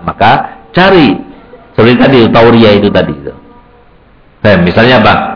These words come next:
Eh, "Ustaz, a-, aku pinter nggak sih?" Gitu, misalnya. Kalian tanya sama Ustaz, nggak mungkin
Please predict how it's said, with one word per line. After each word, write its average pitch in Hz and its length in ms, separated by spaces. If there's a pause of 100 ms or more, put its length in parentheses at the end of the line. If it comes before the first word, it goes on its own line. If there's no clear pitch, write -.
(420)
Eh, 104 420 (220)
"Ustaz, 160 240
a-, - 160 (960)
aku 135 160
pinter 190 240
nggak 113 160
sih?" 131 160
Gitu, - 360 (280)
misalnya. 85 400 (720)
Kalian 113 240
tanya 123 240
sama 113 160
Ustaz, 95 260 (380)
nggak 107 160
mungkin 220 160